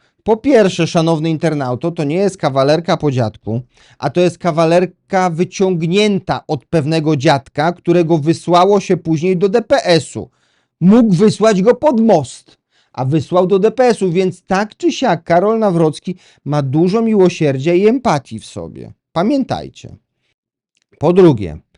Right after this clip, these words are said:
widzicie tę kolumnę aut? No, mi to przypomina prezydenturę Donalda Trumpa.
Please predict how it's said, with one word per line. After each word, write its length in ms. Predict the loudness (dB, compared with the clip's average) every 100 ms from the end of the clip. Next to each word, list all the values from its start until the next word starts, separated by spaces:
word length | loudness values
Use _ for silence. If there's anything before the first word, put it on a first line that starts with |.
| _
widzicie 400 | -6 -6 -2 0
tę 120 | 0 2
kolumnę 480 | 4 6 4 0
aut? 420 | -2 -2 -2 -6 _ _ _ -10
No, 120 | -6
mi 220 | -2 0
to 140 | 0 0
przypomina 720 | -2 -6 -2 -2 -2 0 -2
prezydenturę 720 | -2 -4 -4 -4 -4 -4 -6
Donalda 480 | -4 -6 -6 -6 -6
Trumpa. 520 | -6 -6 -6 -10 -14